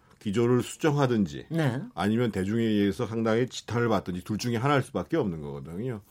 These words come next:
Speaker 1: 그러면 그 사이에 사실은 야당은 실력을 보여줘야 됩니다, 기본적으로. 그러니까
Speaker 2: 네.
Speaker 1: 기본적으로 이번에 예를 들면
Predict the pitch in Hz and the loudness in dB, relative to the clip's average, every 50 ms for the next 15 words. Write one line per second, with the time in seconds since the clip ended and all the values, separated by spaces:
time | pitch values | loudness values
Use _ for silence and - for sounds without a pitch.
0 | - - - - - - - - - - - - _ - - - 135 151 156 170 | -20 -20 -20 -20 -20 -20 -20 -20 -20 -20 -20 -20 _ -12 -6 0 2 2 4 4
1 | 185 151 - - 110 101 131 139 139 139 147 165 151 - 165 147 131 143 151 175 | 2 0 0 -4 -2 4 6 6 6 8 6 6 4 4 2 2 2 0 0 0
2 | 165 151 101 82 92 95 120 127 151 170 151 - - 196 180 202 196 196 190 160 | 2 2 2 2 2 2 4 4 4 2 2 0 -2 4 6 8 8 8 8 8
3 | 131 117 104 98 95 87 87 85 82 104 156 180 165 127 98 92 85 78 71 67 | 6 6 6 4 2 2 0 -2 -2 -2 -2 0 0 2 0 0 0 -4 -6 -8
4 | 65 65 71 69 73 73 - _ _ - - 147 131 135 147 131 131 151 151 151 | -8 -10 -12 -14 -14 -18 -20 _ _ -12 -6 -4 -2 2 2 4 6 6 6 6
5 | 147 139 127 123 127 160 165 160 156 147 143 139 135 143 143 143 147 151 151 147 | 4 4 2 6 6 8 8 10 8 8 8 6 6 4 4 6 6 6 4 4
6 | 139 | 0